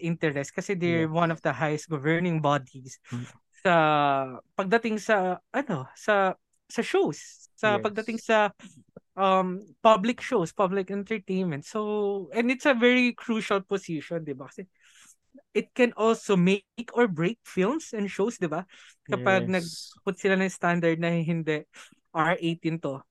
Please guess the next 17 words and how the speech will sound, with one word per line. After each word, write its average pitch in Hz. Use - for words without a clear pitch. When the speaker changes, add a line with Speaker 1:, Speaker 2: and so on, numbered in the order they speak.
Speaker 1:
So, -
ang 226
dami 214
na 196
agad 185
na 185
market 160
na 156
mawawala. 151
And 247
also, 269
it 285
affects -
profitability 143
with 131
the 135
movies. 123